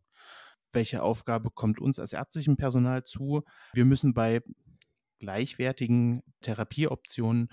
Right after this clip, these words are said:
Vor- und Nachteile abwägen und die gemeinsam mit den PatientInnen besprechen und entscheiden.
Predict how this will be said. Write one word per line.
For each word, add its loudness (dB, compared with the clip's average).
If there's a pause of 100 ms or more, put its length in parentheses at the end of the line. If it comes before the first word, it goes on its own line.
(220)
Vor- 2
und 4
Nachteile 0
abwägen 2
und 2
die 0
gemeinsam 6
mit 0
den -2
PatientInnen 2
besprechen -2
und 2
entscheiden. -8